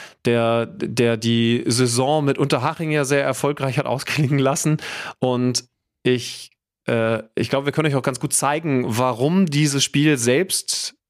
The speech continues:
in Madrid beim eins zu eins, was jetzt kein Wahnsinnsspektakel gewesen ist,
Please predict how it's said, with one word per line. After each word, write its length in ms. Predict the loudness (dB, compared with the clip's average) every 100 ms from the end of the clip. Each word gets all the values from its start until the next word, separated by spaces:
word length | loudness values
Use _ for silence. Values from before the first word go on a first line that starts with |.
| _ 0
in 220 | 2 4
Madrid 680 | 2 -2 -2 -2 -2 -4 -2
beim 180 | -4 -2
eins 300 | -4 -4 -2
zu 140 | 0
eins, 440 | 0 -2 -2 -2
was 160 | -2 -2
jetzt 180 | -2 -2
kein 300 | -4 -4 -4
Wahnsinnsspektakel 1000 | -2 -2 -4 -6 -6 -4 -2 -2 0 0
gewesen 500 | 0 0 0 2 2
ist, 220 | 2 -2